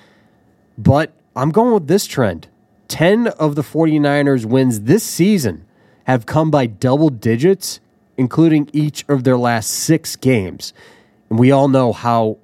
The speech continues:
elite they are at home. Actually, uh, they're elite everywhere, honestly. Um, five just seems way too low here.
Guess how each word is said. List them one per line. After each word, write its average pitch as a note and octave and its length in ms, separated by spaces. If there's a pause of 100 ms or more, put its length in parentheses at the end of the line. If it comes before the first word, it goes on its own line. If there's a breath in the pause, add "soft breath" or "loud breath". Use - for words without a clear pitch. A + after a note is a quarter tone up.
(180)
elite A#2+ 440 (120)
they G#2+ 220
are G2 380 (160)
at G2 200
home. E2+ 480 (800)
Actually, G2 320
uh, F#2 120 (400)
they're F#2 100
elite F2 260
everywhere, D2+ 460
honestly. - 460 (600 soft breath)
Um, F#2 480 (1200)
five C3+ 480
just B2+ 240
seems A#2+ 240
way G#2+ 200
too A2 220
low F#2+ 280
here. F#2 380